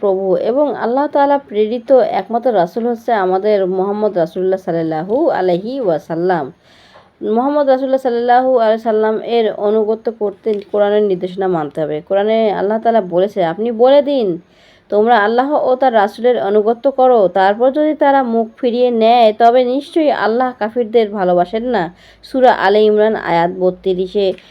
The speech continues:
এই কথাটি আল্লাহ তাআলা সুন্দরভাবে বলে দিয়েছেন। সূরা আলে ইমরানের একশো বত্রিশ নম্বর আয়াতেও এ মর্মে উদ্দেশ্য করে বলা হয়েছে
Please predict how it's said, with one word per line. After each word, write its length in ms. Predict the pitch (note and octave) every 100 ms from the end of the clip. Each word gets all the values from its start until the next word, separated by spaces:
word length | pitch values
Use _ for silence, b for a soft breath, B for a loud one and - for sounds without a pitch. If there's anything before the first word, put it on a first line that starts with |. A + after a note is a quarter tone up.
| B
এই 80 | G#3+ A#3+
কথাটি 300 | C#4+ D4+ D4
আল্লাহ 260 | B3+ D4
তাআলা 300 | D#4 D#4+ C4+
সুন্দরভাবে 560 | C4 A#3 G#3+ G#3 G#3+ G3
বলে 280 | F3 F3 E3
দিয়েছেন। 540 | D#3 D3+ D#3 B2 E3 - _ _ _ _ -
সূরা 300 | E4 E4+ -
আলে 280 | A3+ A#3 B3+ -
ইমরানের 680 | A#3+ C4+ D4 C#4 A#3+ B3+ - -
একশো 360 | A3+ A#3+ D4+
বত্রিশ 320 | A#3+ A3+ B3 C4
নম্বর 260 | C4+ C4+ A#3+
আয়াতেও 480 | G3+ G#3+ A3 C4 A#3
এ 180 | A3+
মর্মে 320 | A#3+ B3 B3 B3+
উদ্দেশ্য 500 | G3+ G#3+ A3+ B3 A#3+
করে 240 | A3+ A3+
বলা 340 | G3 F#3+ F#3+
হয়েছে 520 | A3+ A#3 B3+ C4 A3